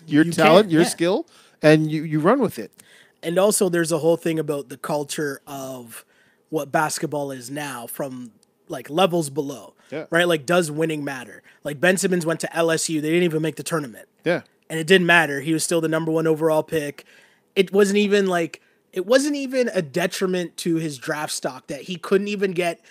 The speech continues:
Speaker 2: his N C double A team into the N C double A tournament.
Speaker 1: Yeah.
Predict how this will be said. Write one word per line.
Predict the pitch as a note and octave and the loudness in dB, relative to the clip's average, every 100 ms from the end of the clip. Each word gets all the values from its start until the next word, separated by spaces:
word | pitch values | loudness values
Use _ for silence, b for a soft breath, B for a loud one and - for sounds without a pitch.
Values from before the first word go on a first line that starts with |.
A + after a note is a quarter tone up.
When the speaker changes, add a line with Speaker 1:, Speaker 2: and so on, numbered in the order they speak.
| b | b
Speaker 2:
his | b E3 - | b -6 -2
N | F3+ G3+ | 0 0
C | - | 2
double | G3+ F#3+ F#3 | 2 4 4
A | F#3 | 2
team | F3+ F3+ D3+ - | 0 -6 -6 0
into | G3+ F#3+ G3 | 2 2 0
the | E3 - | -2 -6
N | E3+ F#3 | -4 -4
C | - | -2
double | F3+ E3+ | -2 0
A | E3 | -2
tournament. | - D#3 A#2+ G2+ _ _ _ | -2 -6 -6 -14 _ _ _
Speaker 1:
Yeah. | D3 | -8